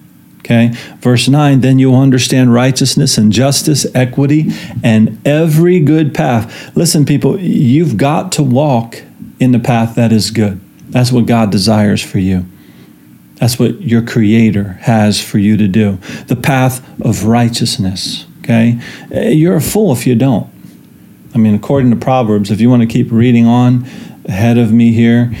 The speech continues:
in Proverbs, you'll find what the fool looks like, okay? And, and don't try to act like you're a child of God if you're not on the side of righteousness.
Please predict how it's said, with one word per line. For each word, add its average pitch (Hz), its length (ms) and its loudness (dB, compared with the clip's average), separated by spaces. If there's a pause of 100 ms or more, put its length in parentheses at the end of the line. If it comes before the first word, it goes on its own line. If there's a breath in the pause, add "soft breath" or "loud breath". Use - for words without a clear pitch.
(200 loud breath)
in 110 200 2
Proverbs, 110 560 0
you'll 110 160 2
find 113 640 0
what 113 140 -2
the 113 60 -2
fool 120 380 0
looks - 280 -4
like, 107 340 -6 (540)
okay? 110 340 0 (420 loud breath)
And, 127 240 -2
and 123 120 2
don't 156 200 2
try 196 200 -2
to - 240 -4
act 151 340 -2
like 120 380 0 (240 loud breath)
you're 123 240 2
a 117 60 2
child 139 500 0
of 110 340 -2
God 120 560 0 (300 loud breath)
if 123 280 -2
you're 127 140 2
not 127 500 2 (120)
on 139 240 2
the 127 80 2
side 127 500 0
of 110 160 0
righteousness. 120 800 -4